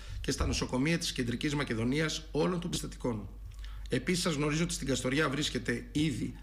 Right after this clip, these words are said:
πενταμελές κλιμάκιο του εωδή με επικεφαλής τον γιατρό Δημήτρη Λιόπουλο, ενώ από αύριο στο πλευρό του Περιφερειάρχη της Δυτικής Μακεδονίας τίθεται ειδική ομάδα διαχείρισης Γενικής Γραμματείας Πολιτικής Προστασίας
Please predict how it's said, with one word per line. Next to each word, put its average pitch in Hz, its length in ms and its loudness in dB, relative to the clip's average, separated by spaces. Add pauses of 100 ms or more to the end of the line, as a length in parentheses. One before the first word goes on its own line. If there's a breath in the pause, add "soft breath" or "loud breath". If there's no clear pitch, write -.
(260 loud breath)
πενταμελές 131 640 2
κλιμάκιο 147 420 2
του 123 100 0
εωδή 127 260 4
με 143 80 4
επικεφαλής 135 520 0
τον 156 100 2
γιατρό 127 480 0 (240 loud breath)
Δημήτρη 131 440 2
Λιόπουλο, 117 680 0 (220 loud breath)
ενώ 131 180 4
από 131 200 0
αύριο 165 200 2
στο 160 120 -2
πλευρό 131 260 0
του - 80 -6
Περιφερειάρχη 139 520 0
της 127 100 -6
Δυτικής 120 200 -2
Μακεδονίας 127 800 0 (380 loud breath)
τίθεται 160 280 2
ειδική 143 300 2
ομάδα 151 300 2
διαχείρισης 127 540 0
Γενικής 135 340 0
Γραμματείας 135 420 0
Πολιτικής 117 300 -4
Προστασίας 165 600 0